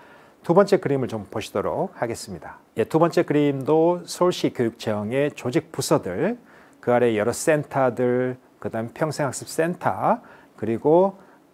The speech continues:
그다음에 그 평생학습관, 그다음에 여러 뭐 센터들, 학교, 그다음에 저희가 제안하는 네 개의 특화된 네 개 학교와의 그 연계,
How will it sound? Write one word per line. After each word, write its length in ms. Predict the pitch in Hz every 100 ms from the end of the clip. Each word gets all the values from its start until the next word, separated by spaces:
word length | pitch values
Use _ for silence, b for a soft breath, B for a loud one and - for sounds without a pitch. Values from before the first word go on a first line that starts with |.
| _
그다음에 600 | 104 101 101 113 143 156 156
그 240 | 117 110 -
평생학습관, 1080 | 156 139 143 131 - 120 - 143 170 185 - B B B -
그다음에 440 | 101 104 107 107
여러 300 | 104 117 123
뭐 180 | 98 110
센터들, 640 | - 135 123 131 113 131
학교, 640 | 123 - - - 117 123 220
그다음에 360 | - 110 120 123
저희가 340 | - 131 135
제안하는 580 | 135 123 117 120 131 165
네 200 | 113 147
개의 440 | 156 110 131 120 - -
특화된 600 | - - 151 101 120 185 - B B
네 180 | 113 123
개 100 | 127
학교와의 480 | 127 131 110 131
그 180 | 143 110
연계, 440 | 98 135 135 95